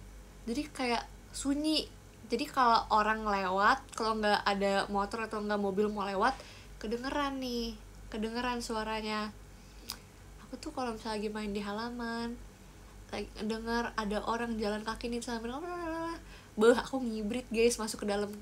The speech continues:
rumah. Kayak, "Udah lewat belum?" Kalau orangnya udah lewat, aku baru keluar lagi. Padahal mah orangnya juga nggak peduli gitu ya.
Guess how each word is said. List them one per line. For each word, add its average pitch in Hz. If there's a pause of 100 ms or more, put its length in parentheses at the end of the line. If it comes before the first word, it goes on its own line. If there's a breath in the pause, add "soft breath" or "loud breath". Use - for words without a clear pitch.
(220)
rumah. 202 (1040)
Kayak, - (1040)
"Udah 226
lewat 254
belum?" 254
Kalau 214
orangnya 220
udah 214
lewat, 220
aku 247
baru 226
keluar 208
lagi. 202 (400 loud breath)
Padahal 226
mah 330
orangnya 277
juga 226
nggak 220
peduli 233
gitu 294
ya. 208